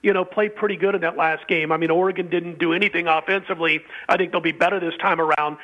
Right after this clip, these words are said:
But again, with Utah, they couldn't even top three hundred ninety yards in a game they won thirty-eight to seven. So I do think it'll, it'll finish under the number of fifty-eight or so.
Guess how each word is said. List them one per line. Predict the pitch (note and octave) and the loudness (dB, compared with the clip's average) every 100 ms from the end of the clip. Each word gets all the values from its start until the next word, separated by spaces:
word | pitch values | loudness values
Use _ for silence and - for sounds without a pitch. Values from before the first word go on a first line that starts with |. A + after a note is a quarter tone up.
| - - | -18 -2
But | F#3 | 0
again, | F#3 F#3+ G3+ | 2 0 0
with | F3 | -2
Utah, | E3 A3 - D#3 | 0 2 2 2
they | D#3 F3 | 0 -4
couldn't | G3 F3+ | -4 -2
even | E3+ E3 | -4 0
top | F3 E3+ | 2 2
three | - F3 | -2 0
hundred | E3+ E3 D#3+ | 0 0 0
ninety | E3 D#3+ | 0 0
yards | D#3 E3+ F#3+ E3 E3 - - - | 2 2 2 0 -4 -18 -20 -4
in | F#3 | -2
a | |
game | F#3 F3 | 0 0
they | E3+ E3+ | 2 2
won | E3 E3+ | 2 0
thirty-eight | E3 F#3 E3+ E3+ E3 | -2 -2 0 -2 -2
to | C#3+ - | -4 0
seven. | E3+ D#3 D3 - | 0 -2 -8 0
So | F#3+ E3+ - - - - | 2 2 -4 -16 -4 0
I | F#3 | 2
do | G#3+ A#3+ | 2 0
think | G#3+ G#3 | 0 0
it'll, | G#3+ G3+ E3+ - | 0 -2 -4 -16
it'll | - B2 A3+ G3 - | -12 -4 0 -2 2
finish | A#3+ A#3+ - | 0 0 0
under | A3 A3 | -2 0
the | G3 | -2
number | F#3 G3 G#3 G#3 G#3 | 0 0 0 -2 -2
of | F#3+ E3+ D#3 - - - | -2 -2 -4 -12 -4 -2
fifty-eight | - G3 F3+ F#3+ | 0 -2 -2 0
or | F#3+ - | 0 0
so. | G3+ G3+ | 0 0